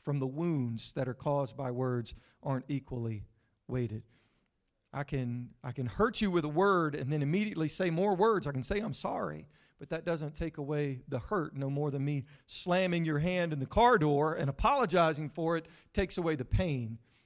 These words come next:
of what happened. So words aren't equally weighted. The sources aren't equally weighted, and the recovery time isn't equal either.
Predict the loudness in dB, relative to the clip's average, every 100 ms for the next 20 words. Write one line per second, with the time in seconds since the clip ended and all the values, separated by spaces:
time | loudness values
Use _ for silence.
0 | _ -4 -2 0 -2 -2 -6 -6 2 4
1 | 2 -6 _ 2 6 6 2 2 2 2
2 | 0 -4 0 0 2 2 2 2 0 -4
3 | -16 _ -6 -4 2 2 2 -2 -2 -2
4 | -4 -4 -2 0 0 -2 -2 -4 -4 -4
5 | -4 -6 -6 -4 -4 -4 -6 -8 -8 -6
6 | -6 -6 -10 -8 -10 -4 -4 -4